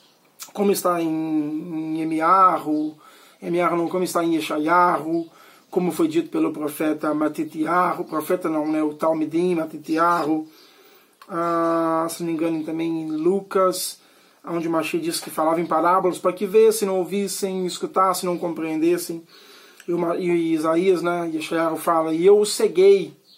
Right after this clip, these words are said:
para que eles não vissem." Então não sou eu que vou abrir os olhos daquele que Hakadosh Baruch Hu fechou, que ele vem abrir. Mas eu digo sem medo para você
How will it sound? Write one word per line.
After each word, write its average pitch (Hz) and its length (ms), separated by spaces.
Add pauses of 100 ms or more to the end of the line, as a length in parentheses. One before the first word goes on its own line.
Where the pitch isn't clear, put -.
(180)
para 170 120
que 170 100
eles 151 140
não 151 160
vissem." 180 420 (480)
Então 185 320
não 202 160
sou 214 220
eu 185 120
que 175 120
vou 180 120 (120)
abrir 165 400
os 175 120
olhos 156 220
daquele 170 300
que - 120
Hakadosh 180 640
Baruch 190 300
Hu 156 80
fechou, 165 480 (260)
que 202 100
ele 165 220
vem 165 200
abrir. 156 360 (1200)
Mas 202 600
eu 196 120
digo 202 300
sem 285 240
medo 202 280
para 165 180
você 170 580